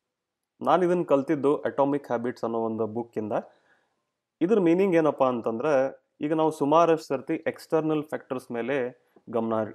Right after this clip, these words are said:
ಇಟ್ಕೊಂತೀವಿ. For example ಈಗ ನಾವು ಇಷ್ಟು ವೇಟ್ ಲಾಸ್ ಮಾಡ್ಬೇಕು, ಹತ್ತು ಕೆ ಜಿ ವೇಟ್ ಲಾಸ್ ಮಾಡ್ಬೇಕು,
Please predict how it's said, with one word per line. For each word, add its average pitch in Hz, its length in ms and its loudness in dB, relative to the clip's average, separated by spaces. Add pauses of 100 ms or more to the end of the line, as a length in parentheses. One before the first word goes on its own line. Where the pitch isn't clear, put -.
ಇಟ್ಕೊಂತೀವಿ. 104 680 -10 (380)
For 127 180 4
example 127 500 0
ಈಗ 117 100 -4
ನಾವು 117 460 -4 (420)
ಇಷ್ಟು 127 340 -6
ವೇಟ್ 123 340 -2
ಲಾಸ್ 113 280 2
ಮಾಡ್ಬೇಕು, 107 500 -6
ಹತ್ತು 123 280 -8
ಕೆ 117 100 -4
ಜಿ 110 140 -6
ವೇಟ್ 110 280 -4
ಲಾಸ್ 107 240 -4
ಮಾಡ್ಬೇಕು, 104 720 -12